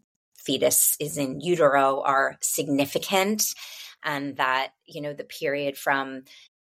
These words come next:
you know, what is the hundred twentieth day to forty days after birth is really the most impressionable time. And it's like, that's the time that the parent, mother particularly, but certainly the father as well, is going through their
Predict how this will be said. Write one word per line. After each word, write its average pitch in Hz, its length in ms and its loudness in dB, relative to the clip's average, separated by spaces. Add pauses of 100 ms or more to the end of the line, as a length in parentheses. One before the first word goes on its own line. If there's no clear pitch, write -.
(420)
you 151 160 2
know, 143 160 0
what 139 220 4
is 143 240 0
the 147 100 2
hundred 139 400 4
twentieth 139 520 -2
day 135 720 4 (200)
to 143 360 2
forty 143 420 2
days 131 300 0
after 139 420 0
birth 135 640 -2
is 143 220 2
really 135 280 2
the 139 140 -2
most 135 460 0
impressionable 139 600 -6
time. 151 640 -4
And 143 180 -8
it's 135 160 -14
like, 135 240 -8
that's 135 260 -2
the 151 100 -14
time 143 320 -6
that 139 160 -12
the - 80 -14 (320)
parent, 147 580 2 (220)
mother 143 340 0
particularly, 143 1040 -4
but 135 260 2 (220)
certainly 156 380 -2
the 143 100 -2
father 135 400 -2
as 151 140 -10
well, 165 260 4
is 147 140 -4
going 147 280 -6
through 151 160 -10
their 143 220 0